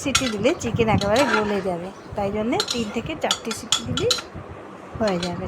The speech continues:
চিকেন। সুন্দর লাল লাল পাতলা ঝোল হয়েছে, কিন্তু লঙ্কা বিশেষ দিইনি, অল্পই দিয়েছি, হাফ চামচ,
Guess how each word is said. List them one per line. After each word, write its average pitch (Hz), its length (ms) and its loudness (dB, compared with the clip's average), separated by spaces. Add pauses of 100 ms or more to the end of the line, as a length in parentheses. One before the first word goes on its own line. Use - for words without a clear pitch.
চিকেন। 180 280 -8 (1600)
সুন্দর 220 300 -10 (100)
লাল 208 220 -6
লাল 226 200 -6
পাতলা 214 380 -4
ঝোল 196 260 4
হয়েছে, 220 240 -4 (1600)
কিন্তু 220 240 -8 (140)
লঙ্কা 208 380 0
বিশেষ 233 220 -4 (120)
দিইনি, 226 300 -6 (600)
অল্পই 269 340 -2
দিয়েছি, 226 300 -4
হাফ 214 220 -4
চামচ, 240 280 -8